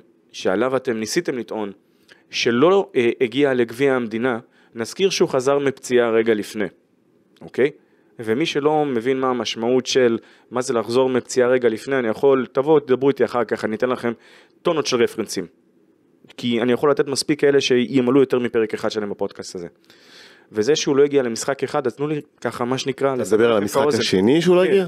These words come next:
Speaker 1: כן.
Speaker 2: לא, מי הגיע?
Speaker 1: בדיוק.
Speaker 2: מה, מה
Speaker 1: תודה,
Speaker 2: זה?
Speaker 1: תודה
Speaker 2: להפיל
Speaker 1: רב-,
Speaker 2: עליו את התיק
Speaker 1: תודה,
Speaker 2: של השני?
Speaker 1: תודה רבה לך. תודה רבה לך. ולמה אני אומר את זה? כי א', זה לא היה רקוב. אף אחד לא הגיע למשחק השני. ואתמול, מה שנקרא, when push came to shove,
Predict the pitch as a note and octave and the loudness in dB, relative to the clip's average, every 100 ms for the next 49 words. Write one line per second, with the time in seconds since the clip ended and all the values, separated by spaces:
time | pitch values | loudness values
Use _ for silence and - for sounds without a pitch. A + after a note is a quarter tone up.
0 | C3 - C3 C#3+ D#3+ D3+ C3+ C3+ C#3+ E3 | -2 0 2 4 2 2 4 4 2 0
1 | C#3 C#3 A2 B2 E3+ F3+ F3 D#3+ B2+ G#2 | 2 2 2 2 0 2 2 2 0 0
2 | A2 E3 E3 D3+ E3 E3+ D#3 E3+ E3 D#3 | 0 0 2 2 2 2 2 2 0 -2
3 | D3 D3+ C#3+ D3+ D3+ C#3 C3 A#2+ G#2+ F2 | 0 2 2 2 0 0 2 0 -2 -10
4 | _ _ B2+ C#3 C3 A2+ G#2 G2+ F2+ G2+ | _ _ 0 2 0 0 -2 -2 -2 0
5 | C3 D#3 D#3 D#3+ D3 C#3 - - - B2+ | 0 -2 0 0 0 -2 -4 -20 -4 0
6 | B2 B2 A2+ A2 G#2+ F#2+ - F#2+ _ _ | 2 0 2 2 2 -2 -8 -12 _ _
7 | _ _ B2+ A#2+ G#2+ G#2 G#2 G2+ G2 - | _ _ -8 -6 -2 0 0 -2 -4 -8
8 | F#2+ G2+ G2+ E2+ _ _ _ _ - G#2 | -8 -8 -10 -14 _ _ _ _ -4 -4
9 | - D#3+ D3 F#2+ _ _ G2+ - G2+ F#2+ | 0 0 0 0 _ _ -12 -10 -10 -6
10 | G2+ F2+ G2 F#2+ - B2 - - G2+ G2 | -6 -4 -6 -8 -6 -8 -6 -10 -10 -10
11 | G2 - A2+ F2+ | -6 -2 -2 -4